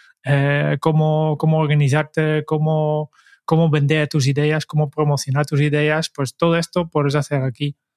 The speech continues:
También habla de reuniones, etcétera. Y, y por eso, incluso cuando, si no quieres liderar un negocio, vale la pena, porque, porque es un libro fácil de leer. <laughs> Ya veremos. No sé, no sé que,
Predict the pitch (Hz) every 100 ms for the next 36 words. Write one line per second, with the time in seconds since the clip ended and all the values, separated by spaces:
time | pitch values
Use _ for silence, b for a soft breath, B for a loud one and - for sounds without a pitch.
0 | _ _ _ _ - 151 165 165 160 151
1 | 147 143 156 160 160 165 170 - 151 156
2 | 156 160 b b b b _ 156 156 156
3 | 185 160 165 165 143 135 180 185 185 175
4 | 165 156 156 147 147 156 _ _ 214 156
5 | 151 185 190 190 170 - - _ _ 160
6 | 147 147 147 143 139 139 185 - 190 156
7 | 160 156 143 156 139 143 139 147 139 139
8 | _ - 165 185 202 196 185 190 - 160
9 | 143 139 139 123 - 151 165 160 151 139
10 | 285 240 165 - 185 175 170 175 147 151
11 | 143 139